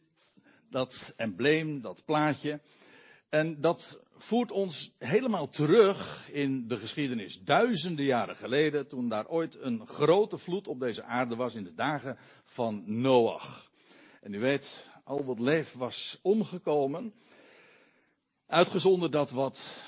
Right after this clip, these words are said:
daar op die ark zich bevond. En dan lezen we dat op een gegeven ogenblik inderdaad die, eh, er een duif wordt uitgelaten door, door, eh, Noach.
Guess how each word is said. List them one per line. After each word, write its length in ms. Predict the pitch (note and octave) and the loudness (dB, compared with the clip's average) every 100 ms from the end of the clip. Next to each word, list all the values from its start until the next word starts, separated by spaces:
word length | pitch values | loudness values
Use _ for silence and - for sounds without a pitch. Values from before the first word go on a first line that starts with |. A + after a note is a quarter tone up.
| A#2+ | -6
daar 260 | B2 B2 B2 | 0 0 0
op 240 | B2 - | -6 -6
die 200 | A#2 B2+ | -8 -4
ark 220 | C3+ C#3+ | -4 -6
zich 260 | - B2+ A2 | -6 -8 -8
bevond. 680 | G#2+ F#2 B2 D#3+ G3 - - _ _ _ _ _ _ _ _ - | -10 -4 -2 -2 -6 -14 -18 _ _ _ _ _ _ _ _ -4
En 360 | B2+ B2+ C3 | 0 0 0
dan 180 | A2+ A2 | -2 0
lezen 400 | C#3+ G#3+ D#3+ C#3 | 2 2 2 -2
we 220 | C#3+ F#3+ - _ - - | -2 -6 -12 _ -20 -18
dat 720 | A#2 C#3+ C#3+ - - - - _ _ - _ _ _ _ _ _ _ _ _ _ _ _ _ _ _ _ - | 0 2 2 0 -10 -18 -20 _ _ -20 _ _ _ _ _ _ _ _ _ _ _ _ _ _ _ _ -8
op 140 | D3 | -6
een 80 | A2+ | -6
gegeven 420 | A2 B2+ D#3+ D#3 | -4 -2 -2 -4
ogenblik 440 | C#3 B2+ A2+ A#2+ | -6 -6 -6 -8
inderdaad 680 | B2+ A2+ G2 G2+ B2 - A2 G2 | -6 -8 -8 -10 -12 -14 -18 -14
die, 400 | G2+ G2 G2+ _ _ | -14 -14 -20 _ _
eh, 100 | G#2 | -16
er 280 | F#2+ G2+ F2+ | -14 -14 -14
een 160 | E2 | -10
duif 280 | G#2+ C3 A#2 | -6 -6 -6
wordt 180 | A2 - | -8 -6
uitgelaten 840 | B2 C3 - G#2+ G#2+ A2+ C3 A#2 | -6 -8 -8 -6 -6 -8 -10 -8
door, 340 | G#2+ G#2 G2 - _ _ _ _ | -6 -6 -8 -14 _ _ _ _
door, 340 | G2+ F#2+ F2+ - | -10 -10 -10 -14
eh, 160 | F#2 | -14
Noach. 880 | F2+ G#2 A#2+ A#2+ B2+ D3 C2+ - | -6 0 2 2 0 -4 -14 -18